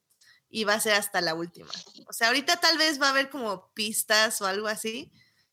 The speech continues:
pero no vamos a poderlos reunir hasta la última película.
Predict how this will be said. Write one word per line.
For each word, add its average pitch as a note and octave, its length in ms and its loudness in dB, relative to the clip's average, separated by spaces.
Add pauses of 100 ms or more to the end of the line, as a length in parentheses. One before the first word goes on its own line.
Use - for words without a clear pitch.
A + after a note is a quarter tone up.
(500)
pero A3 320 4
no A3+ 160 2
vamos A3+ 240 0
a F#3+ 140 -2
poderlos G3 600 -6
reunir G#3+ 880 -6
hasta F3 560 -4
la F3 220 -8
última F#3+ 400 -12
película. - 360 -20